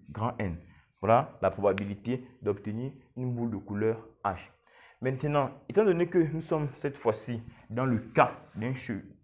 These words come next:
d'un tirage avec remise, la formule qu'il faudrait retenir sera donnée par ceci. Petit n factoriel, petit N un factoriel, petit N deux factoriel, ainsi de suite,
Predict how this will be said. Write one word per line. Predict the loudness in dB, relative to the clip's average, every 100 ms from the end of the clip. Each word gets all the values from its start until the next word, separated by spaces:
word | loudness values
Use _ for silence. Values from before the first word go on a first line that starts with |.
| -4
d'un | -4
tirage | -2 -2 0 0 -2 -2
avec | 0 0 -2
remise, | -6 -8 -8 -8 -12 -18 -20 _
la | -8
formule | 0 2 2 0
qu'il | -2
faudrait | -4 0 0
retenir | 0 0 0 0
sera | -2 -2
donnée | 0 -2 -2 -4 -10 -20 _
par | 2 2 0
ceci. | -10 -12 -8 -8 -8 -12 _ _ -12
Petit | -8 -4 -4 0
n | 0 -2
factoriel, | -6 -8 -6 -4 -2 -2 -4 -14 _ _ -10
petit | -8 -8 -4
N | -2 -2 -4 -4
un | -4 -4 -8
factoriel, | -12 -8 -6 -4 -4 -4 -12 -20 _
petit | -12 -6 -6 -4
N | -2 -2 -2 -2
deux | -4
factoriel, | -4 -8 -6 -4 -2 -2 -4 -10 -20 _ _ -8
ainsi | -8 -6 -4
de | -6
suite, | -6 -4 -4 -4